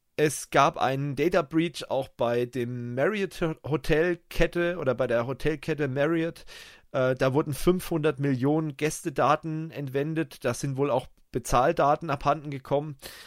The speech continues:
Äh, mal wieder so ein Data Breach. Das hatten wir ja erst <laughs> vor ein paar Monaten. Und, ähm, es gab auch bei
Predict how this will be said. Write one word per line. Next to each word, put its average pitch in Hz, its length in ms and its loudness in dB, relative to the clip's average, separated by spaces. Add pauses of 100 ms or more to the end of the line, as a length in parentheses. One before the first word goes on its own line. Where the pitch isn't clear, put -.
(360)
Äh, 123 220 4
mal 123 240 0
wieder 147 160 0
so 139 120 -4
ein 123 120 -4
Data 143 300 0
Breach. 143 320 -2
Das 123 160 -2
hatten 151 240 0
wir 147 80 2
ja 131 200 2
erst - 220 -2
<laughs> - 0 -
vor 165 220 6
ein 156 180 0
paar 143 220 0
Monaten. 151 640 -2 (640)
Und, 123 560 2
ähm, 120 440 -2
es 127 180 -6
gab 143 200 4
auch 151 200 0
bei 123 540 2